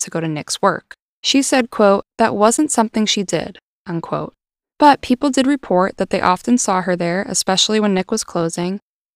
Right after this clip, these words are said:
and her friend said that she didn't go out much other than to stop at the store to see Nick. So it seems that she may have done this before, unbeknownst to her mother, but all she was really doing was going to the subway, hanging out with her boyfriend that she loved,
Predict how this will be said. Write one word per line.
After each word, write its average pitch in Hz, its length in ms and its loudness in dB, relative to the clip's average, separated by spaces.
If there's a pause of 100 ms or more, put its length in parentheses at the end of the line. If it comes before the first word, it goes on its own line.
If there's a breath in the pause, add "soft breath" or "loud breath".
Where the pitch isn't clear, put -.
(100)
and 277 180 4
her 381 120 2
friend 208 360 4
said 185 260 0
that 220 140 -2
she 220 100 0
didn't 339 260 2
go 302 100 4
out 247 180 6
much 175 540 -4
other 226 200 4
than 262 160 4
to - 80 -6
stop 220 300 2
at 254 60 -8
the 269 80 -2
store 185 320 0
to 196 80 -8
see 180 180 -6
Nick. 160 280 -6 (280)
So 185 320 0
it - 180 -4
seems 311 480 4
that 240 200 2
she 214 200 4
may 196 220 0
have 180 340 -2
done 196 160 2
this 202 160 -4
before, 170 640 -2
unbeknownst 175 580 -2
to 175 60 -8
her 170 100 -4
mother, 160 480 -4 (500)
but 175 460 0 (220)
all 214 140 8
she - 120 4
was 220 180 4
really 196 220 2
doing 175 460 0
was 156 260 -4
going 233 280 2
to 233 100 -4
the 233 60 -2
subway, 190 680 -2
hanging 190 400 -2
out 190 100 -4
with - 100 -4
her 196 100 -4
boyfriend 185 460 -2
that 180 100 -4
she 202 120 -4
loved, 170 540 -4